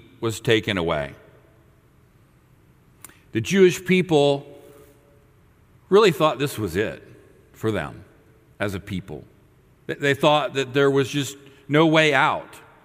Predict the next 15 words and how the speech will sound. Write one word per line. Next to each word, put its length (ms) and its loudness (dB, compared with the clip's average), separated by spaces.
no 360 4
way 760 2
forward. 540 0
Things 240 2
were 80 4
about 240 2
as 180 -8
dark 560 2
and 100 -6
as 140 -6
bad 500 -2
as 420 -10
they 140 0
could 200 -6
get. 300 -4